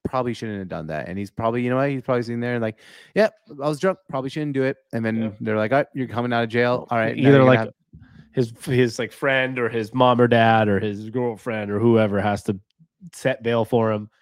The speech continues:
Speaker 2: He's gonna get an earful, and then he's gonna
Speaker 1: Yeah.
Speaker 2: be like, "My bad.
Speaker 1: Yeah.
Speaker 2: Yeah, I
Speaker 1: And then
Speaker 2: shouldn't
Speaker 1: he's
Speaker 2: have done
Speaker 1: gonna
Speaker 2: that."
Speaker 1: apply for jobs one day and be like, "Oh, you have this on your record. What is it?" "I threw a beer at Ted Cruz." And, like, the
Speaker 2: And
Speaker 1: guys
Speaker 2: if
Speaker 1: are
Speaker 2: it's a
Speaker 1: like,
Speaker 2: very
Speaker 1: "That's"
Speaker 2: liberal job, they're gonna love him.
Speaker 1: Mm, yep. And they'll be like, "Oh, cool. Um,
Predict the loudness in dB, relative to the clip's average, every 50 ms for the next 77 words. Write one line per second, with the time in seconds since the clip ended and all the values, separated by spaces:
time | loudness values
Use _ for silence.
0 | _ _ _ _ _ _ -12 -6 -4 0 0 2 2 2 0 0 -2 -2 -2 -2
1 | -4 -4 -6 -6 -6 -6 -10 -14 _ -12 -8 -6 -4 -4 -4 -4 -6 -4 -4 -4
2 | -4 -4 -4 -8 _ -2 0 0 0 -2 -4 -4 -4 -6 -6 -6 -4 -4 -4 -4
3 | -4 -4 -4 -4 -2 -2 -2 -2 -4 -2 -2 -4 -4 -4 -6 -6 -2 0 0 2
4 | 2 0 -2 -2 -6 -6 -6 -4 -4 -4 -4 -4 -4 -6 -6 -8 -8 -6 -6 -6
5 | -4 -4 -6 -6 -6 -8 -10 -8 -6 -6 -6 -6 -6 -6 -6 -6 -6 -6 -6 -8
6 | -6 -6 -6 -6 -6 -6 -6 -6 -8 -8 -8 -8 -10 -8 -8 -8 -8 -10 -10 -12
7 | -16 -16 -12 -6 -2 0 0 0 0 -2 -4 -6 -8 -8 -10 -10 -2 0 2 2
8 | 4 2 2 0 0 0 2 2 2 2 2 0 0 2 2 0 0 0 0 0
9 | 0 0 -2 -2 -4 -4 -4 -4 -4 -4 -2 -2 -2 -4 -6 -10 -12 -14 -12 -10
10 | -10 -8 -4 0 0 0 0 -2 -6 -4 -2 -2 -2 -2 -2 -2 0 2 0 0
11 | 0 -2 -2 -2 0 0 0 -6 -12 -10 -8 -4 -2 -2 -2 -2 -2 -4 -4 -4
12 | -6